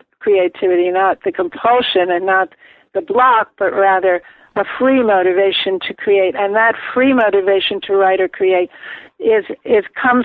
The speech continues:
from a dialectical interaction with the capacity to love and love the other and have intimacy and get nurturance through that for, and to internalize for one's inner self and one's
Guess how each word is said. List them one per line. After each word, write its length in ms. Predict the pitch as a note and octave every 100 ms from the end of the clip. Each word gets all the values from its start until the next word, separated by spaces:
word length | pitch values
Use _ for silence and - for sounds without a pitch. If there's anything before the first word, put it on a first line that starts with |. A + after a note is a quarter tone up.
| -
from 180 | A3 G#3
a 80 | G3
dialectical 840 | A3 A3 A3+ A3 G#3 - - G3
interaction 800 | F#3+ F#3+ G3 F#3+ F#3+ - G#3+ F#3+
with 180 | F#3+ F#3
the 80 | G3
capacity 580 | - - F#3+ - - E3+
to 120 | - G3
love 460 | F#3+ A3+ G#3+ F3+ F#3 - - - - - -
and 380 | G#3 G3 F#3+ E3
love 280 | G3+ G#3 F#3+
the 120 | F#3+ G3
other 180 | F#3+ F#3+
and 100 | F#3
have 220 | G3 F3+
intimacy 760 | G3 F#3+ G3 F#3 F3 - G3
and 180 | F#3 F3+
get 160 | F#3 E3
nurturance 640 | F3+ F#3 - G3 F3+ E3 -
through 200 | - G3
that 280 | F3+ E3+ E3+ - _ _ _
for, 160 | G3 F#3
and 180 | F3+ -
to 120 | G3+
internalize 840 | F#3 F3+ - F#3+ F#3 F3+ E3+ E3+ - -
for 260 | F#3 E3+ E3 - _ _ _ _ _
one's 280 | G3 F3 F3
inner 320 | - G#3+ F#3 F3+ -
self 240 | G#3+ F#3+ -
and 240 | G3+ F#3+ -
one's 320 | B3 G3 F#3+